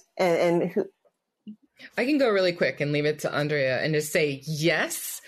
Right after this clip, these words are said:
Speaker 2: I, I've interacted, we have interacted a lot with Via, La Via Campesina,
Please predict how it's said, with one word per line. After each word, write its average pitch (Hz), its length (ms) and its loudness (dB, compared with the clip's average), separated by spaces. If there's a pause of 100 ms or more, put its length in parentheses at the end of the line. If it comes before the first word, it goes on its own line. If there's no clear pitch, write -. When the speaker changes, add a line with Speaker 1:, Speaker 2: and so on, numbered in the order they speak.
(400)
Speaker 2:
I, 165 500 2
I've 170 400 2 (300)
interacted, 202 800 2
we 247 280 2
have 185 220 2
interacted 175 540 2
a 151 40 0
lot 151 220 2
with 156 140 -2
Via, 165 200 0
La 151 120 2
Via 165 200 2
Campesina, 175 760 -4